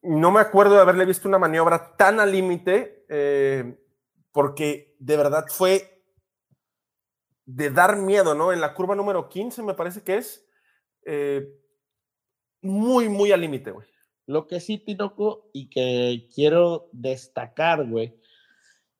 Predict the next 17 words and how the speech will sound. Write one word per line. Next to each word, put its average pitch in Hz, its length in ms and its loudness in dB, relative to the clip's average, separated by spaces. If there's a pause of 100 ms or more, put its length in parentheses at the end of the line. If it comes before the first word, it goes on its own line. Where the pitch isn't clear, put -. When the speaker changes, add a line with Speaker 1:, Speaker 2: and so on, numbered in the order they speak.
(120)
Speaker 2:
es 156 160 -2
que, 202 120 -6
que 214 100 0
haya 233 160 4
ganado 180 320 0
el 185 100 -6
Driver 185 340 -6
of 180 140 -12
the 170 140 -8
Day, 170 180 -6
güey, 113 320 -14 (420)
me 123 160 -18
sorprendió 117 640 -8
bastante, 123 600 -10
güey. 87 180 -18 (340)
Demasiado, 139 760 0
güey. - 180 -20